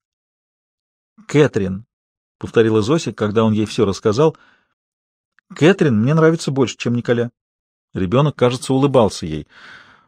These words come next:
Он вел себя очень тихо, просто спокойно таращил глазки. Большие, голубые, а они не двигались из стороны в сторону.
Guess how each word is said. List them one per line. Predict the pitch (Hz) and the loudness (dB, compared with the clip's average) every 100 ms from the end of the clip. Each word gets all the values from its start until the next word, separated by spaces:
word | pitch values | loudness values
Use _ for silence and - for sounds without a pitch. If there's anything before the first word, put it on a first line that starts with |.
| _ - | _ -2
Он | 127 139 | 2 6
вел | 151 | 4
себя | - 135 | 4 2
очень | 131 139 131 | 2 0 0
тихо, | 214 208 | -2 -2
просто | - 143 - 113 | -2 -2 -2 -6
спокойно | - 131 190 185 127 | -2 0 2 2 2
таращил | 127 151 151 | 0 2 -2
глазки. | 123 107 - - 76 _ _ _ _ _ _ _ _ - | 2 0 0 -12 -18 _ _ _ _ _ _ _ _ -6
Большие, | - 117 - 165 185 | -2 0 0 -2 0
голубые, | 107 110 110 151 165 - _ _ | 2 0 2 2 0 0 _ _
а | 104 120 | 0 2
они | 135 151 | 4 4
не | 156 | 4
двигались | 143 190 190 147 123 | 2 0 2 2 2
из | 127 | -4
стороны | - 123 120 | 0 2 2
в | 107 | 0
сторону. | - 117 95 90 | 0 0 2 -4